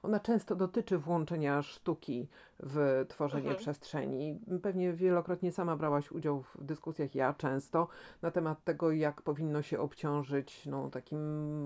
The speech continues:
Speaker 1: mini podatkiem inwestycje, mm, budowlane po to, żeby część z nich,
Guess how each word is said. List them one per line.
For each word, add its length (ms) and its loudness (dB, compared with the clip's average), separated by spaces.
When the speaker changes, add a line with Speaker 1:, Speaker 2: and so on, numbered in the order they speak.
Speaker 1:
mini 360 0
podatkiem 800 0
inwestycje, 920 0
mm, 460 0
budowlane 720 2
po 140 -6
to, 140 -4
żeby 320 -2
część 540 -4
z 100 -8
nich, 360 -2